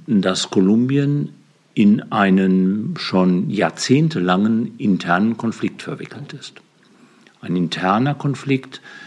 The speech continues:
ähm, ein interner Krieg, der zu einer hohen Anzahl von Binnenflüchtlingen geführt hat.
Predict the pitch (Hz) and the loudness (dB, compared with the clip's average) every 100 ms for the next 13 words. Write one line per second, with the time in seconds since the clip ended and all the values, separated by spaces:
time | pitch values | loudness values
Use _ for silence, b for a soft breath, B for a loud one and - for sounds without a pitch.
0 | B B B - 92 92 98 - - 98 | B B B -2 2 4 2 -2 -2 -2
1 | - 95 - 90 98 90 - 104 117 175 | 2 2 0 0 2 2 0 4 4 2
2 | - - _ _ _ _ _ _ _ _ | -4 -14 _ _ _ _ _ _ _ _
3 | - - 147 107 - 110 92 80 - 147 | -20 -6 -2 -2 -2 -2 0 0 4 6
4 | 175 165 - 95 107 120 120 113 107 92 | 6 2 0 0 0 0 -2 0 0 4
5 | 120 107 82 - - - - 98 76 - | 4 4 0 -4 -6 -10 -2 0 0 -4
6 | 80 76 73 71 - 78 - - - - | -4 -4 -6 -6 -6 -8 -10 -16 -18 -20